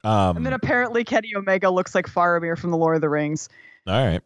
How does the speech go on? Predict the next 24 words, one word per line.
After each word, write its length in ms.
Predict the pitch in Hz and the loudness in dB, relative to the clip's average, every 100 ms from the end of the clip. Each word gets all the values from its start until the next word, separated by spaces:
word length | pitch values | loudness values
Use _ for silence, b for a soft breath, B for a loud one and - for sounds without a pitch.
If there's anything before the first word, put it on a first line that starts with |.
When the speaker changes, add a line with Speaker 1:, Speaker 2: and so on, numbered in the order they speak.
| - | -2
Speaker 2:
Personally, 760 | 285 320 - 302 294 294 285 - | 0 0 0 0 2 2 0 0
I 160 | 220 | 0
don't 280 | 233 240 233 | 0 -2 -2
see 180 | 208 247 | -2 -2
it 60 | 233 | 0
entirely, 560 | 208 208 202 202 208 208 | 0 0 0 2 0 -2
but 120 | 180 | -2
I 60 | 175 | -2
can 120 | 185 | -2
see 160 | - 185 | -4 -2
how 160 | 175 | 0
other 160 | 160 156 | -2 -4
people 240 | 147 - | -10 -10
would 120 | 107 - | -10 -10
see 140 | 78 | -14
that. 180 | 78 73 | -14 -14
Speaker 1:
<laughs> 180 | - 104 | -2 0
Speaker 2:
But 320 | 101 87 87 | 0 0 -2
anyways, 340 | 220 240 185 180 | 0 0 0 2
yeah, 120 | 208 | 2
that 120 | 208 | 2
match 200 | 208 208 | 0 -2
was 120 | 208 | -4
fantastic. 760 | - 190 185 170 143 - 170 - | 0 0 0 -4 -4 -6 -8 -8